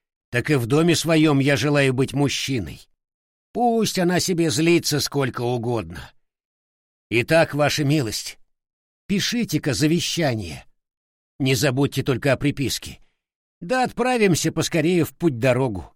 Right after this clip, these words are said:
Пусть не страждет душа сеньора Самсона, которому совесть повелевает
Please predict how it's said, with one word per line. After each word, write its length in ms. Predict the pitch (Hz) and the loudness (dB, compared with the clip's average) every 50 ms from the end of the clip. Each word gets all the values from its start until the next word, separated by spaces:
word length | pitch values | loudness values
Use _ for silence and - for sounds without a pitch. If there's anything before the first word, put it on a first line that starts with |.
| _ _ _ _ _ _ _ _ _ _ _ _ _ _ _ _ | _ _ _ _ _ _ _ _ _ _ _ _ _ _ _ _
Пусть 480 | - 196 226 233 202 - - - - 175 | -10 -8 -6 -4 -4 -4 -6 -6 -2 0
не 120 | 190 180 | 0 0
страждет 800 | 143 - - - 151 170 196 202 196 160 104 120 147 131 - - - - - - | 0 0 -2 0 0 2 2 0 0 -2 -2 -2 -2 -2 -2 -6 -18 -20 -14 -6
душа 480 | - 143 135 147 147 - - 143 160 156 | -2 0 0 0 0 0 0 0 0 0
сеньора 440 | - - 143 135 123 139 151 147 143 | 0 0 0 0 2 2 2 2 0
Самсона, 680 | - - 147 143 131 - - 160 156 143 135 - - - - - _ _ _ _ | 0 0 0 0 -2 -2 0 0 0 0 0 -4 -8 -12 -18 -20 _ _ _ _
которому 500 | - 127 123 - 139 123 131 131 131 127 | -4 -4 -2 -2 -2 -2 -2 -2 -2 -2
совесть 500 | - - - 156 147 135 131 - - - | -2 0 0 0 2 2 0 -2 -4 -4
повелевает 640 | - 123 117 123 123 123 120 131 135 131 120 - - | -4 -2 -2 0 0 0 0 0 0 0 0 -4 -8